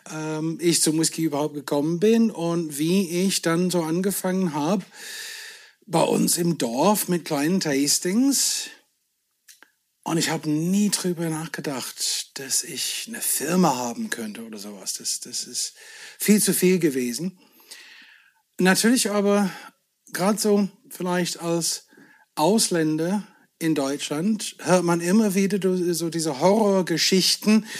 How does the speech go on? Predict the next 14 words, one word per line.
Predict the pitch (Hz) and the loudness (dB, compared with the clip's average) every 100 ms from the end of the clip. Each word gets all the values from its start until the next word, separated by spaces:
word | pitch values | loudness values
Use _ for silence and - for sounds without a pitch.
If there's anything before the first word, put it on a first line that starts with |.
| - - - | -10 -12 -2
wie | 151 190 | 4 4
böse | 147 156 165 208 208 180 165 | 4 6 8 8 6 4 2
die | 170 | 2
deutsche | 170 170 151 165 | 2 2 0 0
Bürokratie | 165 156 156 156 160 - 214 | 0 0 -4 -6 -2 2 4
manchmal | 185 165 - 147 | 4 2 0 0
sein | 139 135 139 | 0 0 0
kann, | 131 156 | 0 0
vor | 151 147 | 0 0
allem | 170 | 2
so | 180 165 | 2 2
Finanzamt | 165 160 190 185 - 175 170 | 2 4 4 4 4 2 2
und | 160 156 | -2 -2
sowas. | 160 190 147 151 | 2 2 2 -2